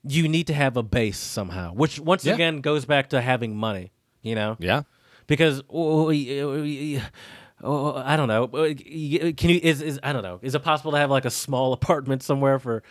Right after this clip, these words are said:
Speaker 1: two hundred? No, you can't get an apartment for two hundred bucks a month anymore,
Speaker 2: Definitely
Speaker 1: can you?
Speaker 2: not.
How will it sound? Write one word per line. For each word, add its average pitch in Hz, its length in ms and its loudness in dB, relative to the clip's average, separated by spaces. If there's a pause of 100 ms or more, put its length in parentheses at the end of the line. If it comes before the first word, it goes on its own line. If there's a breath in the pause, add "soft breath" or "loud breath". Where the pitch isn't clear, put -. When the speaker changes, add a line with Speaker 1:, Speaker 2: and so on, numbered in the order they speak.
(260 loud breath)
Speaker 1:
two 151 160 2
hundred? 139 240 0
No, 135 80 -2
you 120 120 -2
can't 135 140 -2
get 95 100 -2
an 85 60 -4
apartment 87 300 -4
for - 60 -14
two 98 100 -4
hundred 90 180 -4
bucks 87 240 -2
a 92 40 -8
month 87 200 -4
anymore, 90 180 -4
Speaker 2:
Definitely 101 400 2
Speaker 1:
can 104 80 0
you? 107 60 0
Speaker 2:
not. - 120 -8